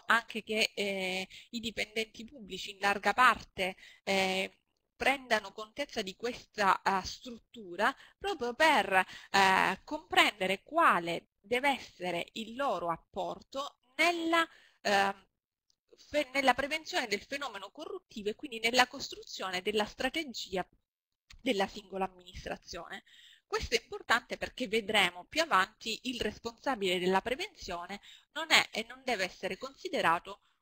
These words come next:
un uomo solo al comando, ma la strategia di prevenzione del fenomeno corruttivo richiede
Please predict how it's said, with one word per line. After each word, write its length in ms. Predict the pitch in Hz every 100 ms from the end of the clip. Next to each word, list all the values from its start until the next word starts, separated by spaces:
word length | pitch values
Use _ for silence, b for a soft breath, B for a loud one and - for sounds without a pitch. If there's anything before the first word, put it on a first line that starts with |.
| _
un 160 | 330 302
uomo 320 | 214 190 190
solo 300 | 190 202 185
al 120 | 180 -
comando, 720 | 202 190 165 - _ - _ _ _
ma 260 | 254 220 151
la 120 | 156
strategia 680 | - 185 - 180 214 262 196
di 100 | 175
prevenzione 540 | 175 170 185 - 233
del 160 | 175 -
fenomeno 440 | 196 247 202 -
corruttivo 680 | - 330 381 - - 175 170
richiede 800 | 202 269 - 294 240 170 -